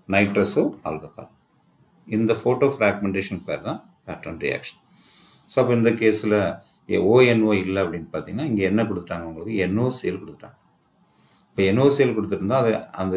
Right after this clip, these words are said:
இது வந்து ஓ ஹெச் குரூப்போட சேரும்போது இந்த இடத்துல இருக்கக்கூடிய ஓ ஹெச் வந்து நமக்கு எதா convert ஆயிரும்,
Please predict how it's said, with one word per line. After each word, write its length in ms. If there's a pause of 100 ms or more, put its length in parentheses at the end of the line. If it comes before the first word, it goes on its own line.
இது 140
வந்து 180 (840)
ஓ 120 (120)
ஹெச் 200
குரூப்போட 400
சேரும்போது 420 (120)
இந்த 200 (100)
இடத்துல 300
இருக்கக்கூடிய 480 (120)
ஓ 20 (100)
ஹெச் 240
வந்து 140 (120)
நமக்கு 300
எதா 120 (100)
convert 320
ஆயிரும், 280